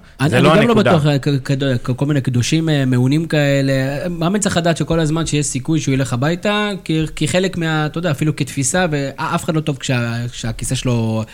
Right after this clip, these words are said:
Speaker 1: שקט ורגוע. צריך, הוא צריך לתת בארגון מסודר, ששוב, אני לא יודע מי עושה לו את זה, אבל אני מניח שבשלב מסוים אלונה, או אסי רחמים, אני, אני לא יודע בדיוק מי האנשים ב-, בהנהלת הפועל באר שבע שיעשו את זה,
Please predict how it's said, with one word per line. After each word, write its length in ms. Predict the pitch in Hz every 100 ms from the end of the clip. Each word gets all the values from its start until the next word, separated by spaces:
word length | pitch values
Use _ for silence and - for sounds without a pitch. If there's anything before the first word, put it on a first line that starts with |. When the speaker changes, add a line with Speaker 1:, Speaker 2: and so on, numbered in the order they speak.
| -
Speaker 1:
שקט 260 | - 120 131 120
ורגוע. 460 | 120 110 104 90 98 - - - - -
צריך, 380 | 120 127 180
הוא 140 | - 139
צריך 320 | 151 160 -
לתת 420 | 156 - 98 101 101
בארגון 580 | 110 113 127 151 139
מסודר, 420 | 123 110 110 110 110
ששוב, 300 | 110 147 104
אני 140 | 104
לא 80 | 120
יודע 160 | 127
מי 180 | 120 131
עושה 220 | 117 -
לו 140 | 101 98
את 80 | 92
זה, 100 | 95
אבל 140 | 104
אני 160 | 110 139
מניח 340 | 170 180 120
שבשלב 320 | 117 107 127
מסוים 320 | 120 117 117 107
אלונה, 320 | 110 120 107 - - - -
או 40 |
אסי 140 | - 104
רחמים, 360 | 101 107 123
אני, 140 | 113 -
אני 120 | 113
לא 60 |
יודע 120 | 113 113
בדיוק 300 | 110 110 120
מי 160 | 113
האנשים 460 | 110 104 107 120 113
ב-, 40 | 107 101 98
בהנהלת 400 | 101 107 110 110
הפועל 180 | 117 107
באר 100 | 107
שבע 220 | 113 104
שיעשו 400 | 107 101 - 95
את 80 |
זה, 120 | 92